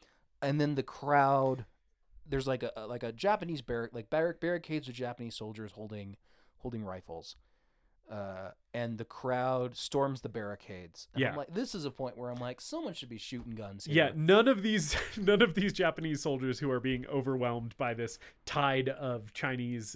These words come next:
Speaker 2: uh, uh, c-, civilians in Foshan, none of them are shooting guns at the crowd who is, like, coming to beat their asses. And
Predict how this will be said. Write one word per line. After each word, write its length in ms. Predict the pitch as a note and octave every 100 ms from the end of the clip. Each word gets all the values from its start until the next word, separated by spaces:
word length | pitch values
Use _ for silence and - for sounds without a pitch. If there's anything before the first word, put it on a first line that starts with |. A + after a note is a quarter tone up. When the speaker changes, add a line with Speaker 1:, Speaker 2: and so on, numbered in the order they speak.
| -
Speaker 2:
uh, 460 | C3 A#2 A2 A2 A2+ C#3+
uh, 200 | A#2+ A2+
c-, 120 | - -
civilians 680 | - B2+ B2+ A#2 A2+ G#2+ -
in 220 | D3+ A2+
Foshan, 480 | C#3 B2+ B2 G#2+ G#2 - - -
none 200 | F3 C#4
of 120 | D4+
them 100 | D#4
are 100 | B3
shooting 440 | - A3 A3 F#3 C3
guns 380 | A2+ C3+ G#3 A3
at 140 | G#3+
the 80 | B3+
crowd 480 | - A3+ A#3+ A#3+ B3
who 160 | G#3 F3+
is, 180 | D#3 C#3
like, 300 | C3 - -
coming 380 | E3 D3 D3 C#3+
to 140 | D#3 B2
beat 240 | B2 A#2
their 160 | C3+ G#2+
asses. 560 | G#2+ A2 G3 G3+ A#3 - - D#3+ -
And 220 | G3